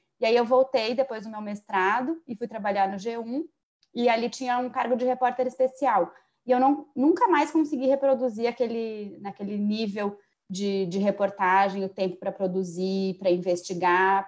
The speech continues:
pra olhar pras estruturas mesmo, né, pra sair do, da espuma dos acontecimentos, assim.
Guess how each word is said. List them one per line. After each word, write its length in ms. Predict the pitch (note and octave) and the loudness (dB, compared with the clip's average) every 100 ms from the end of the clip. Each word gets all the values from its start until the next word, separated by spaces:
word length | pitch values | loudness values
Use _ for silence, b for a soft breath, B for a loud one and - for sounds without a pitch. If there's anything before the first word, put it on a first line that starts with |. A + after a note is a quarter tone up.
| - | -6
pra 140 | G3 F#3 | 2 4
olhar 200 | F#3 F#3+ | 4 2
pras 220 | G#3+ G#3 | -2 -6
estruturas 680 | G3+ A#3+ A#3+ A3+ A3 F#3 F3+ | -8 -10 -8 -8 -2 -2 0
mesmo, 320 | E3 D#3 D#3+ | -2 -2 -4
né, 140 | D#3 | -4
pra 140 | D#3+ F3 | -8 -8
sair 320 | G3+ E3+ F#3 | -2 0 0
do, 240 | G3 F#3 | 0 -2
da 100 | F#3+ | 0
espuma 640 | G3+ - - G3+ F#3 E3 - _ _ _ | 0 -2 -4 0 0 -2 -6 _ _ _
dos 140 | F3+ | -2
acontecimentos, 880 | F3 F3+ E3+ E3 E3 F3 D3 D3 - | 0 0 2 0 0 -2 -2 -4 -10
assim. 340 | D#3+ _ C#3 | -20 _ -18